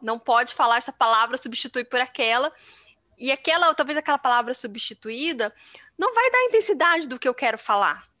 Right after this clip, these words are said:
sabe? Eu não quero, eu quero falar que uma coisa foi espetacular e eu não posso falar, por exemplo, porque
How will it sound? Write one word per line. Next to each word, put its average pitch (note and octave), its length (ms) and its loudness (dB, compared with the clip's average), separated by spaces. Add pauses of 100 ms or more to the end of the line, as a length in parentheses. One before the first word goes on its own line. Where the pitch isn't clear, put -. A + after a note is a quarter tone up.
(400)
sabe? G3+ 340 -4
Eu A3+ 40 -2
não D4 100 -6
quero, A#4+ 220 -2
eu B3 100 0
quero D4+ 160 -2
falar D#4 140 -2
que - 80 -10
uma D4 140 -2
coisa C#4+ 180 -10
foi D4 100 -6
espetacular C4+ 1000 2
e B3 80 -6
eu C4 80 0
não E4 100 -4
posso B3+ 380 -2
falar, C4 320 2
por D#4 160 -8
exemplo, D4+ 480 -6
porque F#4 340 -8